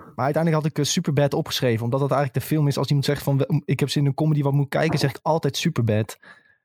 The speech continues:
Het is een beetje, eh, voor mij ook het begin van die hele, ehm, Judd Apatow gang, dat ik daar kennis mee maakte met, ehm,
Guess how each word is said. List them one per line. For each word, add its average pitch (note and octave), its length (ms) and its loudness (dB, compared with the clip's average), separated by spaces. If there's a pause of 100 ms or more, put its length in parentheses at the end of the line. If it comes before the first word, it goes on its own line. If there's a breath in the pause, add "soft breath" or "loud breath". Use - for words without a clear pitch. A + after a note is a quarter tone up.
Het - 100 -12
is A2+ 60 -2
een B2+ 60 2
beetje, C3+ 480 0
eh, C3 60 0
voor B2+ 100 -2
mij C3+ 120 2
ook C#3 100 -2
het C3 100 -2
begin C#3 300 0
van C3+ 160 0
die C3+ 140 2
hele, C3 680 2
ehm, A#2+ 500 2 (720)
Judd C3+ 300 0
Apatow C#3+ 440 0
gang, C3 280 2
dat C3+ 120 -2
ik B2 80 -4
daar B2+ 200 0
kennis C#3+ 300 -2
mee C3+ 120 2
maakte C3+ 400 2
met, B2 200 2
ehm, A#2+ 760 2